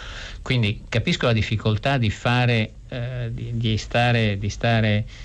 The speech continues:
in classe e nella scuola in queste situazioni. Certamente è difficile, però che i ragazzi lo facciano soprattutto se spalleggiati da, eh,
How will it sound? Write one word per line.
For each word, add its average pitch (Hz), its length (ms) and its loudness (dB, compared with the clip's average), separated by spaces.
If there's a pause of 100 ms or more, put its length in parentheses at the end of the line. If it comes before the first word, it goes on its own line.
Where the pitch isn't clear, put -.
(140)
in 110 220 2
classe 131 880 2
e 113 40 2
nella 107 240 2
scuola 135 540 2
in 117 180 2
queste 120 340 0
situazioni. 92 680 0
Certamente 104 680 0
è 98 160 -4
difficile, 135 720 0 (720)
però 117 380 2 (920)
che - 180 -4
i 123 120 4
ragazzi 127 400 2
lo 117 100 4
facciano 120 380 0
soprattutto 107 920 0
se - 260 0
spalleggiati 120 1300 0
da, 110 420 2 (120)
eh, 104 280 0